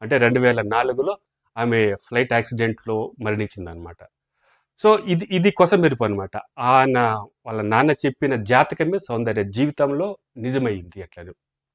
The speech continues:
So ఈ విధంగా ఈమె అంటే మంచి స్టార్, మంచి నటి, అప్పుడు తన కెరీర్ అద్భుతంగా నడుస్తున్న సమయంలోనే ఒక రాజకీయ ప్రయత్నంలో ఒక రాజకీయ పార్టీ కోసం ప్రచారం చేయడానికి వెళ్ళి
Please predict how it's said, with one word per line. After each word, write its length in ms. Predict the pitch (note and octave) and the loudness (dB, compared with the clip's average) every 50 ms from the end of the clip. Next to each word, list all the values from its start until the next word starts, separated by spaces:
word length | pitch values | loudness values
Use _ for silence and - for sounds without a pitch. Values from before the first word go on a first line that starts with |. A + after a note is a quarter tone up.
| _ _ _ _ _ _ _ _ _ _ _ _ _ | _ _ _ _ _ _ _ _ _ _ _ _ _
So 80 | F#3+ F3 D#3+ D3 C3+ C#3 C#3+ - _ | 0 2 4 4 4 2 -2 -8 _
ఈ 120 | - D#3 | -4 -2
విధంగా 320 | D#3+ F3 E3+ F3 F3 F3+ F3+ F3+ F3 | 2 2 4 4 6 4 4 4 4
ఈమె 280 | D#3+ D#3 D#3 D#3 D3 C3 A#2+ A2+ A2 A2+ - _ _ _ | 2 4 4 4 4 2 0 -2 -6 -10 -16 _ _ _
అంటే 200 | - A2 B2 C#3 B2+ - - _ _ _ | -14 -8 -6 -4 -4 -6 -8 _ _ _
మంచి 300 | C#3 A#2 B2+ C#3+ - F3+ D3 | -6 -4 -4 -2 0 0 0
స్టార్, 460 | A#2 - - _ B2+ B2 - - - - - _ | -2 -4 -8 _ -2 0 0 0 0 -4 -8 _
మంచి 300 | C3 A2+ A#2 - - - A#2+ G#2+ | -6 -6 -6 -6 -6 -6 -6 -4
నటి, 360 | F#2+ G2+ G#2+ G#2 - A#2+ B2 - - _ _ _ _ _ | -4 -4 -4 -2 -2 -4 -4 -6 -8 _ _ _ _ _
అప్పుడు 280 | - A#2 - - C3+ B2 A#2 | -16 -8 -6 -2 -2 -2 -2
తన 200 | - A#2 G#2+ A2 | -2 -2 -2 -2
కెరీర్ 520 | G2+ - - A#2+ B2 C3 B2+ C3 B2+ C3 C#3 D#3 - | -2 -2 -2 -2 0 2 2 2 2 2 0 0 -2
అద్భుతంగా 460 | A2 G2 G2+ G#2 A#2+ - A#2 A2+ A#2+ | -4 -8 -6 -8 -6 -4 -4 -4 -2
నడుస్తున్న 460 | A2+ G#2 G#2 A2 - _ - A#2+ A2+ G#2+ | -2 -2 -2 -4 -6 _ -10 -10 -8 -6
సమయంలోనే 680 | - - G#2 A2+ B2 B2+ B2 A#2 A2+ G#2+ G2+ G2+ G2+ G#2 - _ _ _ _ _ _ _ _ _ | -4 -4 -2 0 0 0 0 -2 -2 -4 -4 -4 -8 -8 -10 _ _ _ _ _ _ _ _ _
ఒక 100 | A#2 A#2+ A2+ | -6 -4 0
రాజకీయ 520 | A#2 A2+ A#2+ B2+ C#3 D3+ D3 D#3 D3+ E3 | 4 4 4 4 2 -2 -4 0 0 0
ప్రయత్నంలో 640 | - - C3 B2 B2+ - - C3+ A#2+ A#2 G#2+ G#2+ A2 A#2+ - - _ _ _ _ _ - | 0 2 2 2 2 2 0 0 0 0 0 0 0 -2 -4 -6 _ _ _ _ _ -14
ఒక 120 | G#2+ - | -10 -4
రాజకీయ 400 | G#2+ G#2+ G#2+ G#2+ A2 A#2+ - B2 G#2+ | -2 -2 0 -2 -2 -4 -6 -6 -6
పార్టీ 300 | - A2 G2+ G2+ - A#2 | -4 -4 -4 -4 -4 -4
కోసం 320 | G2+ A2 G#2 G2+ - G2+ F#2 - _ _ _ _ _ _ _ _ _ _ - | -2 -2 -2 -2 -4 -8 -12 -14 _ _ _ _ _ _ _ _ _ _ -12
ప్రచారం 300 | G#2 F#2+ - A#2+ A#2 A#2+ | -4 0 0 0 0 0
చేయడానికి 440 | A2 - A2+ A2 A2 G#2 G2+ F#2+ G2 | 0 0 0 0 0 -2 -2 -4 -6
వెళ్ళి 260 | F#2+ F#2+ F#2+ G2 G#2+ | -6 -6 -6 -6 -8